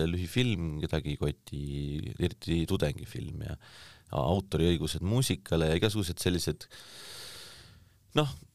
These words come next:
ühesõnaga, et unista edasi. Aga siis, äh, kinobuss, kes, kellega m-, kes oli ennegi minu neid tudengifilme näidanud üle Eesti, kui ta käis, võttis selle filmi oma kavasse ja hakkas seda näitama. Ja siis oli,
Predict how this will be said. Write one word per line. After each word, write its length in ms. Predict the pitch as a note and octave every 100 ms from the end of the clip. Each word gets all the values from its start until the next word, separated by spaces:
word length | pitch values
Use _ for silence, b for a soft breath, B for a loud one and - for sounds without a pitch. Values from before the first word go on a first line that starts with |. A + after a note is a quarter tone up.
| _ - -
ühesõnaga, 560 | B2+ G#2+ F#2+ F2+ F2 E2
et 160 | E2+ G#2+
unista 320 | A2+ F2+ G#2
edasi. 480 | G#2 F2+ - - D2+ B B B G2+ B B B B -
Aga 300 | F2 - F#2
siis, 200 | G#2+ G2 -
äh, 280 | G#2 G2 G2
kinobuss, 760 | G2 D#3 A#2 E2+ E2+ - - - C#2 C2+
kes, 200 | - C#2+ - D2+ D2+ D2 D2+ D2 B1 C#2 - -
kellega 340 | D#2 D#2 D#2
m-, 440 | D#2+ D#2+ D#2+ A1+ - - -
kes 160 | - G#2
oli 140 | G2
ennegi 260 | G2+ E2+ D#2+
minu 480 | D#2+ D#2 D2+ C#2+ A#1+ - - D2+
neid 320 | D2+ - - G2
tudengifilme 720 | F#2 E2 D#2+ E2 E2 D2 D2+
näidanud 460 | D#2+ D#2 D2 - - - -
üle 160 | D#2+ D#2
Eesti, 260 | - -
kui 140 | - D2
ta 80 | E2
käis, 260 | A2 - - _ _ B B B B B B B B B -
võttis 320 | F2+ - F2 -
selle 160 | F2
filmi 320 | F#2 F#2+ F2 F2
oma 200 | F2 E2+
kavasse 480 | C3 C3+ - - F2+
ja 160 | F2+
hakkas 260 | F#2+ - -
seda 160 | A#2
näitama. 540 | G2+ D2 - - C2 C#2
Ja 80 | D2+
siis 160 | F#2
oli, 220 | G2 F#2